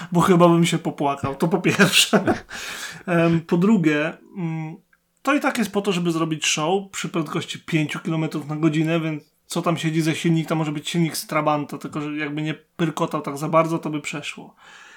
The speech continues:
E, więc tam to mnie nie boli, ale ogólnie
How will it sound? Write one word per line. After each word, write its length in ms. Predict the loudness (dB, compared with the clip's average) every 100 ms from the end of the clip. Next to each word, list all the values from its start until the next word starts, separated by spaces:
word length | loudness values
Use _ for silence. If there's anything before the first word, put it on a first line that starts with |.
| -20 _ -8
E, 160 | -6 -2
więc 300 | -2 -4 -6
tam 180 | -6
to 160 | -4 -2
mnie 180 | 0 4
nie 120 | 2
boli, 320 | 2 0 0
ale 180 | 0 0
ogólnie 680 | 0 0 2 2 0 -2